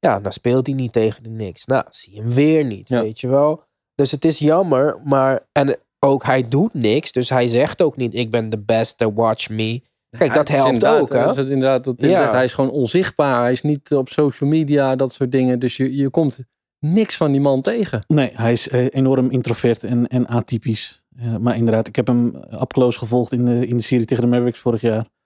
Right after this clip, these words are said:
Speaker 3: Waarin hij tot, eh, frustratie van alle Mavericks fans letterlijk niet te houden was in, in ga-, eigenlijk de hele serie, maar in game, in game six.
Speaker 1: Hij is een
Speaker 3: Het was
Speaker 1: absolu-
Speaker 3: echt een machine. Ik had toen echt het idee
Speaker 1: Ja.
Speaker 3: van, "Ik zit naar een mach-, naar een
Speaker 1: Hij
Speaker 3: machine
Speaker 1: is
Speaker 3: te kijken."
Speaker 1: echt de absolute gewone Terminator, eh, killer machine.
Speaker 3: Ja.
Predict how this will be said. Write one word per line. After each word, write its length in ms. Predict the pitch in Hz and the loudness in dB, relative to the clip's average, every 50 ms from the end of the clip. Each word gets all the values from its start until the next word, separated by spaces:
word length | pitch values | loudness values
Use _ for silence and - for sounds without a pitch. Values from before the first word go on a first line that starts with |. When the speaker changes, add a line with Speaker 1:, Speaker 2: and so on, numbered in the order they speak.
| _ _ _ _ _ _ - | _ _ _ _ _ _ -2
Speaker 3:
Waarin 220 | 123 120 117 117 | 0 2 2 2
hij 100 | 117 110 | 0 0
tot, 280 | - - 110 - - - | 0 -2 -4 -4 -2 -2
eh, 180 | 120 120 110 | 0 0 0
frustratie 960 | - - - - - 117 - - - - 123 127 131 131 - - - 127 110 | -2 -6 -12 -8 -6 -6 -6 -6 -4 0 2 2 2 0 -2 -4 -8 -6 -4
van 100 | 117 117 | -2 0
alle 160 | 117 117 117 | 2 2 2
Mavericks 380 | 117 117 113 110 110 113 107 - | 2 0 0 0 -2 -4 -4 -2
fans 300 | - 120 110 107 - - 113 - | -2 -2 -2 -2 -4 -8 -10 -4
letterlijk 400 | - 123 135 131 - 131 113 123 139 | -2 0 0 2 2 0 0 0 0
niet 140 | 143 139 | 0 0
te 60 | - 117 | -2 0
houden 240 | 117 120 123 120 117 | 2 2 2 2 2
was 160 | 117 - - | 0 -2 -2
in, 220 | 117 110 117 120 | -4 -2 -2 -2
in 160 | 123 117 117 113 | -2 -2 0 -2
ga-, 60 | 131 - | -2 -2
eigenlijk 380 | - - - - - 160 139 117 | -6 -14 -10 -4 -2 -2 0 0
de 60 | 113 | 0
hele 140 | 110 117 120 | 0 0 0
serie, 300 | - - 117 117 117 117 | 0 0 0 2 2 2
maar 380 | 123 117 - - - _ _ _ _ | 0 -2 -4 -6 -18 _ _ _ _
in 160 | - 123 113 | -4 -2 0
game, 320 | 131 131 127 120 120 123 120 | 2 2 2 2 0 0 0
in 160 | 123 127 120 | 0 0 0
game 160 | 120 113 107 | 0 0 0
six. 360 | - - 123 107 - - - _ _ _ _ _ _ _ _ _ _ _ _ _ _ _ | -2 -2 -2 -2 -4 -6 -16 _ _ _ _ _ _ _ _ _ _ _ _ _ _ _
Speaker 1:
Hij 140 | - 156 190 | 0 0 2
is 80 | 202 185 | 2 2
een 80 | 208 | 2
Speaker 3:
Het 20 | - - | 2 2
was 40 | 139 | 0
Speaker 1:
absolu- 180 | 127 - 143 135 | 0 0 0 -2
Speaker 3:
echt 100 | - - | 0 0
een 60 | 143 | 0
machine. 340 | 131 120 - - 135 120 120 | 0 0 -2 -2 -2 -2 -2
Ik 180 | 113 120 - - | -2 -6 -6 -2
had 200 | - 131 - - | -2 -2 0 0
toen 140 | 147 147 | 0 0
echt 160 | - 160 - - | 0 0 -2 -4
het 120 | 123 - | -8 -4
idee 200 | 127 113 117 113 | 0 2 4 4
Speaker 1:
Ja. 100 | 196 175 | 4 4
Speaker 3:
van, 80 | 135 123 | 2 0
"Ik 60 | 104 | 0
zit 140 | - 135 117 | 0 0 0
naar 120 | 120 110 | 0 0
een 80 | 113 110 | 0 0
mach-, 220 | 113 - - - - | -2 -2 -4 -6 -6
naar 140 | 127 120 110 | -4 -2 0
een 40 | 117 | 2
Speaker 1:
Hij 40 | 131 | 2
Speaker 3:
machine 180 | 156 165 175 120 | 2 2 2 0
Speaker 1:
is 60 | 113 | -2
Speaker 3:
te 60 | - | -2
kijken." 340 | - - 101 98 - - 151 | -2 -2 -2 -2 -2 -2 -2
Speaker 1:
echt 160 | 156 147 - | -2 0 0
de 100 | - - | -2 -2
absolute 640 | - 147 135 - - - 131 123 123 123 - - - 120 | 0 0 -2 -2 -4 -6 -6 -6 -6 -8 -8 -6 -6 -6
gewone 720 | - - 123 117 117 110 110 113 110 110 113 110 110 _ | -4 -2 0 2 2 2 2 2 0 0 -2 -4 -4 _
Terminator, 1040 | - 123 113 110 110 107 107 110 104 104 104 - - 98 95 101 95 101 101 101 98 | 2 2 2 2 0 -2 -2 -2 -2 -4 -4 -4 -4 -4 -4 -4 -4 -6 -8 -10 -12
eh, 60 | 101 113 | -14 -14
killer 300 | - - 104 95 92 95 | -14 -12 -12 -12 -12 -14
machine. 340 | 98 107 110 - - 123 117 | -16 -16 -12 -4 -2 0 0
Speaker 3:
Ja. 140 | 110 - | 0 -2